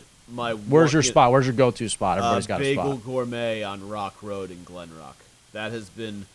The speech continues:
Speaker 1: since, uh, s-, I mean, since, fuck,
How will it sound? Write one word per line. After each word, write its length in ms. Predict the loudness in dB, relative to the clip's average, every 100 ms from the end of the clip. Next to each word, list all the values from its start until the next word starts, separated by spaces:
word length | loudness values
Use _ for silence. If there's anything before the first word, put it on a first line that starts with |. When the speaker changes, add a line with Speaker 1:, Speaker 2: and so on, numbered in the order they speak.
| _ _ _
Speaker 1:
since, 580 | -10 -8 -8 -10 -12
uh, 440 | -10 -8 -6 -6 -8 -12
s-, 180 | -16 -16 -12
I 120 | -12
mean, 240 | -10 -12
since, 400 | -12 -14 -14 -18 -20 _ _ _ -20 _
fuck, 180 | -20